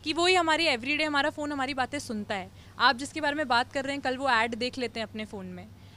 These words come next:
तो बात ये है कि यहाँ सब जब question कर रहे हैं कि क्या government data collect करना चाहिए या नहीं, हमारे सदियाँ हमारी कंपनियाँ भी data collect कर रही हैं।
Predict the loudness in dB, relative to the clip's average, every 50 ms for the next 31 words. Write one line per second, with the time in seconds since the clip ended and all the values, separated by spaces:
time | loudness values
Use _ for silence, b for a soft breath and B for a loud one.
0 | B B B B B B -4 0 2 2 2 0 -2 -8 -14 -10 -2 2 6 8
1 | 8 8 6 4 0 0 2 2 2 2 0 0 -4 -4 -6 -4 0 -2 0 0
2 | 0 0 0 0 -2 -2 -2 -4 -4 -2 -2 -4 -4 -4 -4 -6 -4 -4 -4 -4
3 | -4 -6 -6 -6 -8 -6 -4 -2 -2 -2 -2 -2 -2 0 0 0 0 0 0 0
4 | 0 0 0 0 0 0 0 -2 -2 -4 -4 -6 -4 -4 -4 -4 -2 -2 -2 -2
5 | -2 -2 -4 -4 -4 -4 -4 -6 -6 -8 -12 B B B B B B B B -2
6 | 0 2 2 4 4 2 0 0 -2 -4 -2 -2 -2 0 2 2 2 2 2 0
7 | -2 -4 -4 0 2 2 2 2 2 -2 -2 -4 -4 -2 -2 -2 0 0 -2 -2
8 | -2 -6 -6 -4 -4 -2 -2 -2 -2 -4 -4 -4 -6 -6 -4 -4 -4 -4 -6 -8
9 | -10 -12 -14